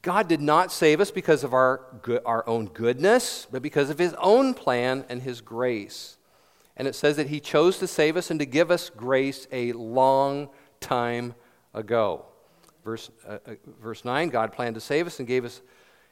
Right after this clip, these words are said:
a grace in Christ Jesus before the world began." I mean, what a, what a mystery. Who can understand that? What a mystery. What a wonder.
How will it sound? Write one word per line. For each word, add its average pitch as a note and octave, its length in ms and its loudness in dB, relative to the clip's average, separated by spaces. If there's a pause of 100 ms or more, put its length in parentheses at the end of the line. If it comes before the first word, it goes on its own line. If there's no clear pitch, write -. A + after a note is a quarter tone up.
(240)
a A#2+ 120 -8
grace B2+ 600 -2 (340)
in G#3 260 4
Christ F3+ 440 0
Jesus A#2+ 400 -6
before A2+ 960 -2
the A2 80 -10
world G#2 280 -6
began." F#2+ 460 -10 (300)
I - 20 -12
mean, G#2+ 140 -12
what B2+ 240 -4
a, - 140 -10
what C3 260 -2
a D#3 40 -2
mystery. D#3 520 -2
Who D3 140 -6
can F3 160 -4
understand E3+ 520 -2
that? G#2+ 120 -4
What C#3 100 -6
a D3 60 -4
mystery. C#3+ 500 -6
What A#2+ 160 -4
a B2 40 -4
wonder. C#3 640 0